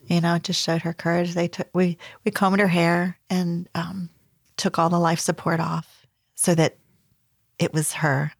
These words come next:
and not all the wires and, and such. And, um, started crying. You know, it, I, I didn't cry through the whole thing. I didn't.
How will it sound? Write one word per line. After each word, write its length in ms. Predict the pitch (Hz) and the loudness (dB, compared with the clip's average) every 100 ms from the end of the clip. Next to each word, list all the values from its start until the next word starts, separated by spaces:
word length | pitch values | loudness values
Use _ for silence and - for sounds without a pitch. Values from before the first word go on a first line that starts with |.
| - | -4
and 140 | 156 | -2
not 260 | 156 - - _ - | -2 -6 -10 _ -8
all 140 | 151 | -6
the 120 | - | -6
wires 680 | 170 156 147 - 165 185 - | -4 -4 -4 -6 -6 -6 -8
and, 180 | 113 180 _ _ _ _ _ - - - - _ _ | -8 -10 _ _ _ _ _ -20 -20 -20 -20 _ _
and 120 | 180 165 | -10 -6
such. 500 | - 165 165 - - | -6 -4 -4 -6 -4
And, 320 | 165 170 165 | -4 -4 -6
um, 360 | 170 160 151 165 _ _ _ _ _ _ _ _ _ _ _ _ _ - _ _ _ _ - | -6 -6 -6 -10 _ _ _ _ _ _ _ _ _ _ _ _ _ -20 _ _ _ _ -8
started 320 | - 240 233 | 2 4 6
crying. 540 | - 254 294 294 302 247 - - - | 6 8 8 10 10 8 4 -4 6
You 160 | 240 | 8
know, 160 | 214 196 | 10 10
it, 240 | 202 196 - - - - _ _ - | 8 6 -8 -6 -6 -8 _ _ 4
I, 140 | 180 | 8
I 140 | - 214 | 10 10
didn't 420 | 196 - 202 185 | 10 10 8 8
cry 440 | - 180 180 180 - | 6 6 8 6 6
through 160 | 190 180 | 6 6
the 80 | |
whole 180 | 165 156 | 6 4
thing. 380 | 165 - 165 170 - _ _ _ _ _ _ _ _ _ _ - - | 2 0 0 -2 -6 _ _ _ _ _ _ _ _ _ _ -8 0
I 160 | 160 | 2
didn't. 340 | 156 151 151 | 4 2 2